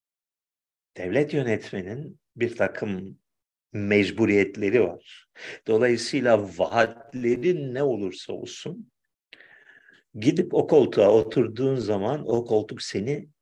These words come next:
esir alır anlamına gelen bir deyim anladığım kadarıyla.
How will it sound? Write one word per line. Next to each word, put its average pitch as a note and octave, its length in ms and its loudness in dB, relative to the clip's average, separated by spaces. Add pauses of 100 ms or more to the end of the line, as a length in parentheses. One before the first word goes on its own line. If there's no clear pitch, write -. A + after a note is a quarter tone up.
(120)
esir - 340 2
alır - 480 0 (540)
anlamına F#2+ 500 -2
gelen D3+ 400 -8
bir G#2+ 180 2
deyim F2+ 360 -2
anladığım G2+ 460 -10
kadarıyla. - 580 -12